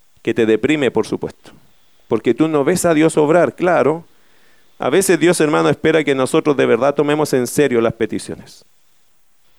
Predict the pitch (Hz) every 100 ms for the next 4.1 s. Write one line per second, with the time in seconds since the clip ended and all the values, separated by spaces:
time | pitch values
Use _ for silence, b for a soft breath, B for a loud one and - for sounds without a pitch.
0 | _ 135 151 143 127 151 160 143 139 135
1 | 135 139 143 143 127 147 143 131 - 98
2 | - - _ _ _ _ _ 139 165 160
3 | 151 147 - 131 165 156 147 160 156 123
4 | 92